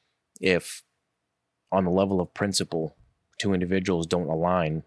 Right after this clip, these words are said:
I don't expect you to respect them as a person, but I do expect you to still treat them at least with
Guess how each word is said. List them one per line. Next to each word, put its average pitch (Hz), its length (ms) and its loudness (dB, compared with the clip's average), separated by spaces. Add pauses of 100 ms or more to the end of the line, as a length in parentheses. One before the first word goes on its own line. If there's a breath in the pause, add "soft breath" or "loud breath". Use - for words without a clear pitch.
I 78 60 2
don't 110 120 2
expect - 460 -2
you 90 140 0
to 82 460 -2 (1400)
respect 95 440 0
them 90 160 2
as 82 140 2
a 82 60 -4
person, 85 400 0
but 85 100 2
I 85 80 4
do 104 160 2
expect 95 400 0
you 90 80 0
to 82 80 -4
still 92 480 0 (460)
treat 107 300 0
them 90 300 0
at 87 80 -2
least 92 320 0
with 90 340 -2